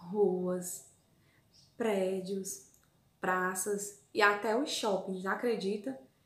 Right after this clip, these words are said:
Eu sei que vocês gostam de shopping, né? Infelizmente, nesse momento que a gente tá passando, o shopping tá fechado, não podemos sair, né? Nem pra praça, nem pra rua, principalmente pros shoppings.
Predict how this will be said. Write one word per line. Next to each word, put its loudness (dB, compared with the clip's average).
Eu 4
sei 4
que -6
vocês 2
gostam -2
de -6
shopping, -6
né? -8
Infelizmente, 4
nesse 2
momento -2
que -6
a 0
gente -2
tá -2
passando, -2
o -6
shopping -6
tá -4
fechado, -2
não -6
podemos -2
sair, 0
né? 0
Nem 2
pra 6
praça, 4
nem -4
pra 4
rua, -2
principalmente 4
pros 0
shoppings. -4